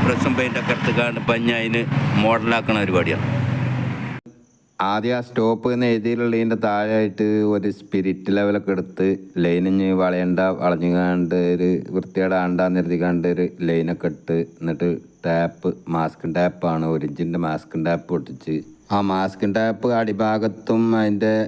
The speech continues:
രണ്ട് സൈഡിലും മാത്രമേ ഒട്ടിച്ചിട്ടുള്ളൂ, മേൽഭാഗത്തും ഒട്ടിച്ചിട്ടില്ല. പിന്നെ കുറച്ച്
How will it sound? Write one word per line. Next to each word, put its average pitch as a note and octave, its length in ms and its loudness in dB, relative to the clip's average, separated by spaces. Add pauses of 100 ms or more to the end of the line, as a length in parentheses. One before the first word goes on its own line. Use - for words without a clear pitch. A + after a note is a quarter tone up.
(140)
രണ്ട് G2+ 280 0 (220)
സൈഡിലും G#2 480 0
മാത്രമേ F#2 340 0
ഒട്ടിച്ചിട്ടുള്ളൂ, D#2+ 540 -2 (100)
മേൽഭാഗത്തും D#2+ 760 0
ഒട്ടിച്ചിട്ടില്ല. D#2 560 -2 (520)
പിന്നെ D2 420 -2
കുറച്ച് - 400 -2